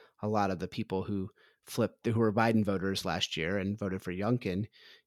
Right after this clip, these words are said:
you'd find that, <sighs> um, they're not racist people. They just were concerned about local issues. Um, and then, <sighs> I, I mean, this, those,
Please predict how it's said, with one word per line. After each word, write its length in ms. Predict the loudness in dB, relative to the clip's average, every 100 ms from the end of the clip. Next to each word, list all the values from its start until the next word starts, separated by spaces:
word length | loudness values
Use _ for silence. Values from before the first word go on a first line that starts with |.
| _
you'd 200 | -2 0
find 500 | 0 2 2 2 0
that, 220 | -2 -6 _ _ _ _ _ _ _ _ _ _ -6
<sighs> 400 | -6 -6 -8 -6
um, 320 | -2 -2 -2 -4 -8 -10 0
they're 100 | 4
not 220 | 6 4
racist 400 | 0 -2 -4 -6
people. 400 | -6 -2 -2 0
They 160 | 0 0
just 360 | 0 -2 -8 -18 _ _ _
were 100 | -10
concerned 480 | -4 -2 0 2 2
about 260 | 0 -2 -2
local 320 | -4 -4 -4
issues. 640 | -2 -2 -2 -2 -4 -10 -20 _ _ -10 -4
Um, 500 | -2 -2 0 -2 -4 -8 _ -10
and 560 | -4 -2 -2 -2 -2 -4 -16 _ _ _ _ _ _ _ _ _ _ _ _ _ -2
then, 280 | 0 0 -6 _ -12
<sighs> 280 | -10 -8 -6
I, 120 | -6 2
I 80 | 6
mean, 260 | 8 8 4
this, 320 | 2 0 -4 -12 -20 -20 -20 -20 2
those, 240 | 4 4